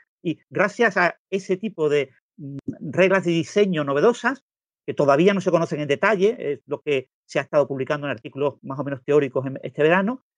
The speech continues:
y, y seguramente es cómo se ha conseguido este resultado, pues ahora, el, el cinco de diciembre, se logró, inyectando dos megajulios de energía en la cápsula de combustible, obtener,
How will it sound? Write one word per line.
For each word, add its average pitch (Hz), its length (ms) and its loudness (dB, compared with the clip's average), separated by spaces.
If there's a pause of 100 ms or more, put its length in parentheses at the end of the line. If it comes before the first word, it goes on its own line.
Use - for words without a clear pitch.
(120)
y, 120 280 -4
y 120 140 -4
seguramente 131 440 0
es 131 120 -4
cómo 139 200 0
se 143 100 -4
ha 131 60 0
conseguido 131 480 -2
este 131 160 -4
resultado, 214 460 2 (220)
pues - 180 -12
ahora, 208 500 6
el, 147 360 -2
el 131 140 -8
cinco 180 300 0
de 190 80 6
diciembre, 247 480 0 (180)
se - 220 2
logró, 151 480 4 (200)
inyectando 165 920 0
dos 160 460 4
megajulios 196 500 0
de 196 60 0
energía 175 540 0 (160)
en 226 220 0
la 135 100 0
cápsula 190 340 -2
de - 60 -2
combustible, 208 640 -4 (300)
obtener, 180 640 2